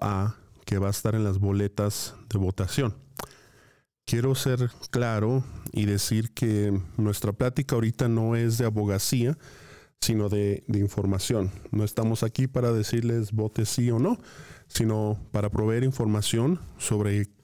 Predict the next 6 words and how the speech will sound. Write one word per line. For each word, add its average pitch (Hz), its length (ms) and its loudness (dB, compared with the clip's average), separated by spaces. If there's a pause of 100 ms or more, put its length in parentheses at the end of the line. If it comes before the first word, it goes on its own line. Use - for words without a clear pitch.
(140)
qué 131 360 2
es 127 140 -2
lo 113 160 0
que 104 280 0 (600)
está 110 560 -4
pidiendo 104 720 0